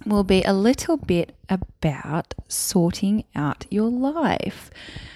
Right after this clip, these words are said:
Well, not a little bit, it'll actually be focused on <laughs> sorting out your life in terms of an exercise that I was introduced to. Um, it was, I was reading a magazine. I don't think the magazine doesn't exist anymore, but it was called The Collective,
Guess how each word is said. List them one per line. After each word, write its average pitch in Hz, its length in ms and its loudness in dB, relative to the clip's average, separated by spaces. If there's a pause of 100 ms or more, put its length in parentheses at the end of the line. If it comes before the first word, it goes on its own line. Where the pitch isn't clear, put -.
(140)
Well, 208 320 8
not 185 140 0
a 165 40 0
little 139 160 -2
bit, 143 140 -2
it'll 139 120 0
actually 131 240 -8
be - 120 -10
focused - 420 2
on - 240 -4 (340)
<laughs> 196 180 4 (460)
sorting 180 300 6
out 156 100 2
your 147 120 4
life 131 220 2
in 180 120 0
terms 190 280 6
of 170 280 6 (480)
an 214 120 0
exercise 226 680 4
that 190 260 6
I 156 260 6
was 151 800 4
introduced 160 560 -2
to. 151 460 2 (380)
Um, 160 180 4
it - 80 0
was, 180 180 4
I - 40 2
was 175 100 2
reading 254 180 6
a 254 40 6
magazine. 156 760 2
I 165 40 0
don't 208 160 0
think 226 300 -4 (180)
the 180 80 -6
magazine 185 300 2
doesn't 165 200 0
exist 143 300 -2
anymore, 131 340 2
but - 120 -2
it 143 40 0
was 147 120 -2
called 165 220 0
The - 80 -2
Collective, - 640 0